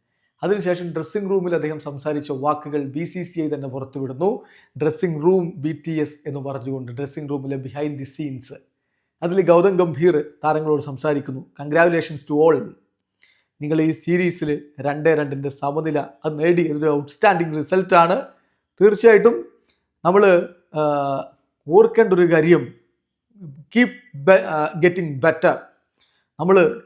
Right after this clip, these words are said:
keep working hard. അതുപോലെ തന്നെ നമ്മുടെ ഏരിയാസിൽ നമ്മൾ ഇമ്പ്രൂവ് ചെയ്യുന്നത് തുടരുകയും വേണം. കാരണം നമ്മൾ അത് ചെയ്യുന്നത്, ഇമ്പ്രൂവ് ചെയ്യുന്നത് തുടരുകയാണെങ്കിൽ നമുക്ക്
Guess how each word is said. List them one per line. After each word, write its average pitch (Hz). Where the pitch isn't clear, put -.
keep 233
working 185
hard. 185
അതുപോലെ 202
തന്നെ 160
നമ്മുടെ 156
ഏരിയാസിൽ 156
നമ്മൾ 143
ഇമ്പ്രൂവ് 156
ചെയ്യുന്നത് 147
തുടരുകയും 143
വേണം. 135
കാരണം 175
നമ്മൾ 143
അത് 165
ചെയ്യുന്നത്, 202
ഇമ്പ്രൂവ് 147
ചെയ്യുന്നത് 165
തുടരുകയാണെങ്കിൽ 156
നമുക്ക് 139